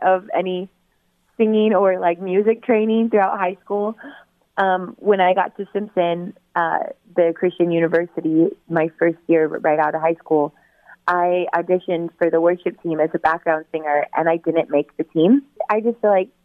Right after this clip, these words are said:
it's funny, throughout my life, there were all these moments that it's so random. I was, I was trying to sing or be a part of music, and I always ended up failing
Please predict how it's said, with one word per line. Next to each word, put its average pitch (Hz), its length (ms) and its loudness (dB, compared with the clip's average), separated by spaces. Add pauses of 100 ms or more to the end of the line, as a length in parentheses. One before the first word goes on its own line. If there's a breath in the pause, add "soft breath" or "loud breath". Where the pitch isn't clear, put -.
(260)
it's 202 200 0
funny, 208 340 -2
throughout 190 340 2
my 185 140 -2
life, 185 360 2
there 180 100 0
were 175 120 2
all 196 160 0
these 190 180 -4
moments 185 580 -2 (140)
that 214 160 2
it's 220 200 -2
so 247 360 -4 (320)
random. 233 560 4
I 214 100 2
was, 220 120 2 (240)
I 240 160 0
was 254 140 -2 (280)
trying 214 520 0 (540)
to 180 460 4 (460)
sing 254 340 4
or 196 120 2
be 180 140 2
a 170 60 4
part 208 460 -2 (460)
of 165 140 0
music, 202 520 2 (100)
and 185 100 -2
I 190 120 0 (120)
always 202 460 0 (160)
ended 180 340 2
up 160 320 -2 (120)
failing 165 540 2